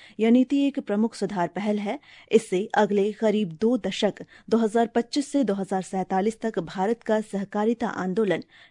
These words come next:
निर्देशित होगा। सहकारिता मंत्रालय के अनुसार नई नीति का उद्देश्य सहकारी क्षेत्र का आधुनिकीकरण और इसे सहकार से समृद्धि लक्ष्य के अनुरूप बनाना है। यह नीति जमीनी स्तर पर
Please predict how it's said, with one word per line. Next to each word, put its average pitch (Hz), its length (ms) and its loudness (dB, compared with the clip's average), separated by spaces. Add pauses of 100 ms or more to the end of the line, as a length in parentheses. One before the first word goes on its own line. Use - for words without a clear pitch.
निर्देशित 214 500 2
होगा। 185 260 0 (400)
सहकारिता 294 500 4
मंत्रालय 247 440 2
के 233 100 -6
अनुसार 208 400 0
नई 190 280 -2
नीति 208 280 0
का 196 160 -2
उद्देश्य 175 460 -2 (320)
सहकारी 247 400 4
क्षेत्र 190 360 -4
का 202 220 -2
आधुनिकीकरण 185 720 -2 (120)
और 185 300 0
इसे 208 300 -2 (400)
सहकार 254 400 2
से 277 220 0
समृद्धि 208 540 0
लक्ष्य 190 300 -4
के 214 160 -4
अनुरूप 202 520 -2
बनाना 170 320 -2
है। 190 240 -2 (380)
यह 196 140 2
नीति 220 480 -2
जमीनी 190 380 0
स्तर 214 240 -4
पर 240 240 -2